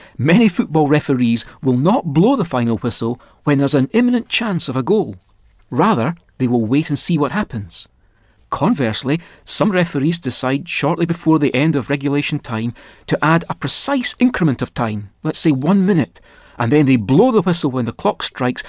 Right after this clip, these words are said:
without any regard of what's happening at that precise moment. Both approaches are permitted under the laws of the game, and each reflect a different notion of time and the role of the referee. One referee who followed the second approach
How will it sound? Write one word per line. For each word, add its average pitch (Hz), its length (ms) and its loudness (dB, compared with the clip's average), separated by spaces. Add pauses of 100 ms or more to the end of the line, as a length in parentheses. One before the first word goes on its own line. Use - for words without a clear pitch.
(140)
without 143 440 2
any 247 240 4
regard 160 580 0 (140)
of - 160 -2
what's - 160 -2
happening 120 420 -2
at - 60 -8
that 127 160 -6
precise 127 420 -6
moment. 120 360 -4 (580)
Both 190 280 2
approaches 127 600 -2 (180)
are 131 120 -2
permitted 139 440 0
under 123 200 0
the 120 100 0
laws 139 240 2
of 139 100 -2
the 139 80 2
game, 131 400 -2 (380)
and 143 140 2
each 247 240 -2
reflect - 360 -2
a 117 60 -8
different 240 380 0
notion 151 320 0
of - 120 -12
time 127 380 -2 (260)
and 123 160 2
the 120 80 0
role 131 280 2
of 120 80 -6
the 120 100 -2
referee. 120 520 -2 (680)
One 135 260 2
referee 160 520 2 (140)
who 127 120 0
followed 139 320 0
the 110 80 -4
second 220 400 0
approach 120 500 -4